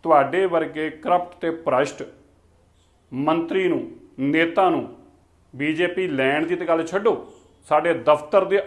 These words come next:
ਅੱਗੋਂ ਵੀ ਨਾ ਨਿਕਲਣ ਦਈਏ ਅਸੀਂ। ਸੌਰਵ ਭਾਰਦਵਾਜ ਜੀ ਨੂੰ ਇਹ ਸੁਨੇਹਾ ਮੇਰੇ ਵੱਲੋਂ ਦੇ ਦਿਓ ਜੇ, ਕਿਉਂਕਿ ਅੱਧੇ ਘੰਟੇ ਬਾਅਦ ਉਹ ਵੀ ਪ੍ਰੈਸ ਕਾਨਫਰੰਸ ਕਰਕੇ ਇਹੋ ਜਿਹੀ ਨੋਟੰਕੀ ਕਰਨਗੇ। ਤੁਹਾਨੂੰ ਅਰਵਿੰਦ ਕੇਜਰੀਵਾਲ ਫਸਾ ਕੇ ਗਿਆ ਏ।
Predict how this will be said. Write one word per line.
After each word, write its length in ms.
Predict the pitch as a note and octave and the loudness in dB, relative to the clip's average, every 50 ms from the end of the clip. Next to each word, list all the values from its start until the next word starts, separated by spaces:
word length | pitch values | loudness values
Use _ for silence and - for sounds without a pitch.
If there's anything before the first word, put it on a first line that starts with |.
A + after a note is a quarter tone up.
| - F#3+ | -2 -4
ਅੱਗੋਂ 360 | F#3+ F3 E3+ F3+ B3 C4+ C4+ | -4 -4 -2 2 4 6 6
ਵੀ 80 | C#4 C4 | 6 4
ਨਾ 100 | B3 G#3 | 4 4
ਨਿਕਲਣ 320 | F#3+ F3+ F3 E3+ E3 D#3+ | 2 2 2 0 0 0
ਦਈਏ 280 | C3 C3+ B2 B2+ A#2+ A2 | 0 -2 -2 -4 -6 -6
ਅਸੀਂ। 200 | - - - - - _ _ _ _ _ _ _ _ _ _ _ _ _ _ _ _ _ _ _ _ _ - | -8 -12 -18 -20 -20 _ _ _ _ _ _ _ _ _ _ _ _ _ _ _ _ _ _ _ _ _ 0
ਸੌਰਵ 240 | D#3+ D#3 E3 F#3+ F3+ | 2 4 4 4 6
ਭਾਰਦਵਾਜ 480 | E3+ E3+ D#3+ D3 C3+ C#3+ D#3+ E3 E3 D#3+ | 6 6 6 6 6 6 6 6 6 4
ਜੀ 60 | F#3 | 2
ਨੂੰ 120 | F#3+ F#3+ F#3 | 2 2 2
ਇਹ 60 | F3 | 2
ਸੁਨੇਹਾ 260 | - E3+ E3+ F3+ F3 | 2 0 2 2 2
ਮੇਰੇ 200 | E3+ E3 D#3+ D#3+ | 2 2 0 0
ਵੱਲੋਂ 240 | D#3 D3+ D3+ D#3 D3 | 0 0 -2 -2 -2
ਦੇ 160 | C#3+ C#3+ C3+ | -2 -2 -2
ਦਿਓ 200 | A#2 B2+ A#2+ A2 | -2 -2 -4 -6
ਜੇ, 120 | A2 G#2+ - - - - | -6 -10 -16 -18 -14 -8
ਕਿਉਂਕਿ 200 | D#3+ D3+ D3+ F3 | -6 -4 0 0
ਅੱਧੇ 200 | E3 E3+ F#3 F3+ | 0 2 0 0
ਘੰਟੇ 200 | - E3 C#3 D3+ | 0 0 0 0
ਬਾਅਦ 120 | D#3+ D#3+ | 0 2
ਉਹ 40 | E3+ | 4
ਵੀ 80 | F3+ F3+ | 4 2
ਪ੍ਰੈਸ 240 | F#3 E3+ D#3+ - - | 4 2 0 0 0
ਕਾਨਫਰੰਸ 320 | E3+ D#3+ D#3+ E3 D#3+ D#3+ | -4 -4 -2 -2 -4 -2
ਕਰਕੇ 240 | E3 D3+ C#3 - D#3+ | -2 -2 -2 0 0
ਇਹੋ 200 | D#3 D3+ D#3 E3 | 0 0 0 0
ਜਿਹੀ 160 | E3 E3+ E3 | 0 0 0
ਨੋਟੰਕੀ 360 | D3 B2+ C#3+ C3 B2 A#2+ B2+ | 0 -2 -4 -6 -8 -8 -10
ਕਰਨਗੇ। 360 | A#2+ A2 G#2+ A2+ A#2+ A#2 G2+ - - _ _ _ _ _ _ _ _ _ _ _ _ _ _ _ _ | -12 -12 -12 -12 -12 -14 -14 -16 -20 _ _ _ _ _ _ _ _ _ _ _ _ _ _ _ _
ਤੁਹਾਨੂੰ 520 | - F3 E3 D#3 D3+ E3 F#3+ G#3+ A3+ A3+ F#3+ | 2 4 4 4 6 4 4 4 4 4 4
ਅਰਵਿੰਦ 260 | F3+ F3 G3 G3+ F#3+ | 4 4 2 0 0
ਕੇਜਰੀਵਾਲ 480 | - E3+ E3 E3 E3 D#3+ E3 E3 D#3 D3 | 0 0 2 2 2 2 4 4 2 2
ਫਸਾ 300 | D#3 D3 - C#3 B2 A#2+ | 0 -4 -2 -2 -2 -2
ਕੇ 140 | B2 A#2+ | -4 -8
ਗਿਆ 280 | A2 A2 A2 A#2 D3 F#3 | -8 -8 -6 -6 -6 -8
ਏ। 100 | C#3+ | -8